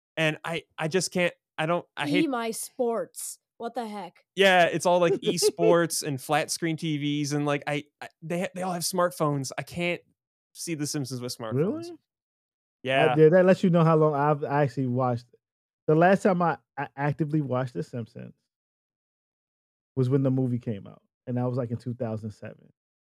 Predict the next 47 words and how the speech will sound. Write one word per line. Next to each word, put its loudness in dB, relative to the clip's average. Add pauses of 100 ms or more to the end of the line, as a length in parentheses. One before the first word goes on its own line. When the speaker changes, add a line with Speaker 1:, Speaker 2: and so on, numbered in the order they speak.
(200)
Speaker 1:
That's 0
about 0
me -4
too. -8 (100)
Yeah, 2
I, 2 (360)
I, -2
I 2
went, -6
I 0
went -4
to -4
see -4
the -4
movie. -2
I 2
enjoyed 0
it, -2 (440)
and 0
I -2
was -2
still 0
kinda, -2
like, 0 (680)
the -6
TiVo, 0 (240)
not -14
the -14
TiVo, -8
but -8
the -6
D-, -4
the -4
D 0
V 2
R 4
was 0
building 0
up. -4 (360)
You -4
know, 2
I 2
had, 0
like, -2
twenty -4
episodes, -4
and -2